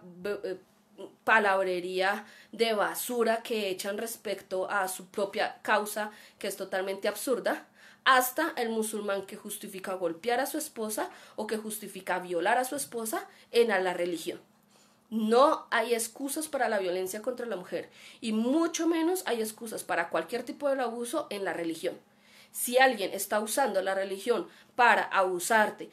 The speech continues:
para tener actitudes abusivas o para imponerte cosas que no son correctas o que ni siquiera están en tu corazón, eso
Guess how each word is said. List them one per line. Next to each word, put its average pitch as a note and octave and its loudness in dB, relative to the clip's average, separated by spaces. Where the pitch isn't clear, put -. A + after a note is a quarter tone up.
para G#3+ 2
tener G#3 -2
actitudes A3 -2
abusivas A#3+ 0
o G#3+ -2
para G3+ 2
imponerte A3 4
cosas A#3 2
que G3+ -2
no G#3+ 4
son E4 2
correctas C#4 0
o G3 -4
que E3 -6
ni F#3 -6
siquiera A3 0
están F3+ -4
en G3+ -6
tu - -12
corazón, A#3 -2
eso G#4 4